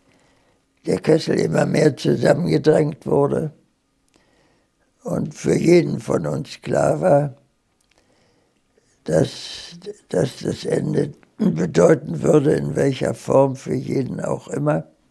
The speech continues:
wurde eine Truppe zusammengesetzt, um einen Einbruch in unserer Nähe des Russen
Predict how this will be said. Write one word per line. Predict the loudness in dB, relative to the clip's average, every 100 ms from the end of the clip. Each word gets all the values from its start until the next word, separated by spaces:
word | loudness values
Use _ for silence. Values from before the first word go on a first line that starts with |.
| _ _ _ _ _ _ _ _ _ _ _ _ _ _ _ _ -20 -20 _
wurde | -20 -8 0 4 4 4
eine | 4 4 2
Truppe | 0 -4 -2 -4
zusammengesetzt, | -4 -4 0 0 2 0 2 0 0 -8 -6
um | -2 0 0 -2 -8 -18 -20
einen | -20 -8 -2 0 0 -2
Einbruch | 0 2 2 4 4 4 0 -16 _ _ _
in | -6 -4
unserer | 0 0 2 2 0
Nähe | 2 2 4 6 4 0 -8 _ _ _ -4
des | -2 -2 -2
Russen | 0 0 -2 -4 -4